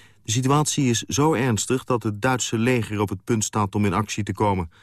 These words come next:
De politie en brandweer in de deelstaten Beieren, Saksen en Thüringen kunnen het werk niet meer aan.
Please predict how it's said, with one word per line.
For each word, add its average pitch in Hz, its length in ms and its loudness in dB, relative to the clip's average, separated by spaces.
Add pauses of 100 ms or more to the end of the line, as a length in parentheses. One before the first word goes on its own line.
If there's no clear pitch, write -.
(180)
De - 100 -20
politie 117 500 0
en 113 140 2
brandweer 104 480 0
in 98 80 2
de 98 80 2
deelstaten 101 600 0
Beieren, 104 460 0
Saksen 110 400 -2
en 110 120 0
Thüringen 113 480 2 (220)
kunnen 117 220 2
het 95 120 -2
werk 95 280 0
niet 87 240 -4
meer 90 180 2
aan. 87 300 0